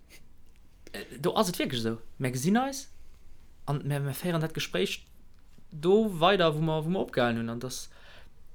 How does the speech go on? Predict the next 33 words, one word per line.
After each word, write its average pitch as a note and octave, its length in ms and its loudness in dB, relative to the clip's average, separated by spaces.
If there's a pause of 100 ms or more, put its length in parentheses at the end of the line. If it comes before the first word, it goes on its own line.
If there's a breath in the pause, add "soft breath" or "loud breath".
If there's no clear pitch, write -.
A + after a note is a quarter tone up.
ja, G3+ 300 2
das, - 180 -4
wie F#3+ 40 0
du F3 120 0
siehst, F3 240 6
und C#3 240 0
ich, - 140 -4 (100)
ich C#3+ 100 -4
finde D3+ 160 -2
lo, C#3+ 220 2
schon - 400 -6
schön F#3+ 200 2
fand, C#3 200 -4
dass C3 140 -2
du C#3 60 -4
gesagt C3+ 240 0
hast, A#2+ 180 0 (380 loud breath)
äh, B2 280 0 (240)
bei C#3 160 4
der C3+ 100 6
Familie, F#3 400 4
weil B2+ 120 0
bei C3+ 100 2
ihnen F#3+ 220 4
zwei E3 140 0
wirklich F#3+ 300 -2
so C#3+ 80 -4
das, C3 200 -2
das C3+ 100 -4
Gefühl, C#3 380 0
dass A#2+ 240 -2 (280 soft breath)
egal F3+ 460 4
was G3+ 140 4